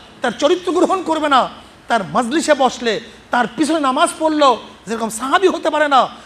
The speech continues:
ঠিক দেওবন্দে পড়লে, দেওবন্দে দর্শে বসলি দেওবন্দে হতে পারে না,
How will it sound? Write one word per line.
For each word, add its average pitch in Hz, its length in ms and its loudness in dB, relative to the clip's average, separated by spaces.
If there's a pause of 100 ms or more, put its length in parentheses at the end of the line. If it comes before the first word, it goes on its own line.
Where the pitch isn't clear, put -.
(100)
ঠিক 240 280 -4
দেওবন্দে 311 480 2
পড়লে, 381 580 2 (1080)
দেওবন্দে 240 400 -2
দর্শে 294 400 -2
বসলি 262 520 -6 (1120)
দেওবন্দে 277 460 2
হতে 349 220 2
পারে 311 180 0
না, 269 220 -2